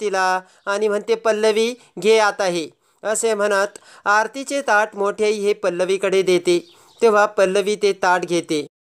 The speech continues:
आणि पूजेसाठी पल्लवी विड्याची पाने ठेवत त्याची पूजा करते आणि हळदी कुंकू लावते. तेव्हा पल्लवी पूजा करताना बघून शांतनूला मोठे हायसे वाटते. तेवढ्यात मोठ्याई म्हणते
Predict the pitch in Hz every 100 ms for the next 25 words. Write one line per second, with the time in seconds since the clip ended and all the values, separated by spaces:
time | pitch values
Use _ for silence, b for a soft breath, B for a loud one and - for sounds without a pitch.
0 | - 240 254 214 214 247 240 233 240 240
1 | 220 208 220 220 220 196 196 208 220 220
2 | 214 190 202 196 196 196 196 202 180 202
3 | 190 185 185 190 190 180 190 190 175 185
4 | 165 165 180 180 185 175 185 170 165 160
5 | 139 139 b b _ 277 233 233 262 214
6 | 214 247 269 240 196 214 226 226 226 226
7 | 226 220 202 208 208 202 185 190 214 208
8 | 202 208 180 180 190 156 160 190 185 165
9 | - 156 143 B B B B - 262 254
10 | 254 233 220 220 220 226 214 208 208